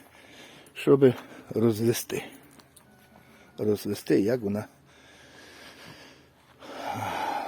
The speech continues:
прийметься, тоді можна дивитися, чи навіть їхати додому, можна і викопати. Просто-напросто.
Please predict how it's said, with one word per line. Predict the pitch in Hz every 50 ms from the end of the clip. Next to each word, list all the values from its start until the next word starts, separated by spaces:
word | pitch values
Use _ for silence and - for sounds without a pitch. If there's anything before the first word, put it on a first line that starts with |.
| - - -
прийметься, | - - - 101 113 - - 143 - - - 135 120 - - - -
тоді | - - 233 226 226 208
можна | 139 120 113 104 107 117 - - -
дивитися, | 113 113 113 107 110 - - - -
чи | - - - - - - - - _ - - -
навіть | 131 120 110 107 - - - _ _ - -
їхати | 127 120 - - 104 - - 104 - - _ _ - - - - - - - - - - - - -
додому, | - - 123 113 98 98 - - - - - - - - - - - - 240 214 151 120
можна | 110 113 117 104 92 101
і | 95 90
викопати. | 82 92 104 - - 80 - 98 - - 95 - _ - - _ _ _ _ _ - - - - - - - _ -
Просто-напросто. | - - 113 - - - 101 98 95 90 - - 98 - - - -